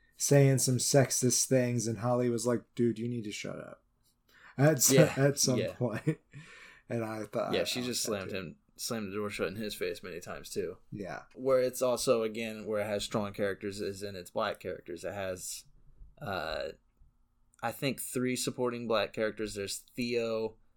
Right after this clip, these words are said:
Speaker 2: the, uh, who's part of the thieves. Uh, he's played by
Speaker 1: Right.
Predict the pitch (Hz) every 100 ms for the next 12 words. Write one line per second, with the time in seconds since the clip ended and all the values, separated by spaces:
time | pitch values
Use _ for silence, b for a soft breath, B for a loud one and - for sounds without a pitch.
0 | - _ - - 101 98 92 87 85 82
1 | 80 - 110 104 113 104 101 104 98 92
2 | 92 90 - 110 101 101 104 - - _
3 | _ _ - 101 92 90 98 107 104 110
4 | 101 98 104 98 92 92 92 90 90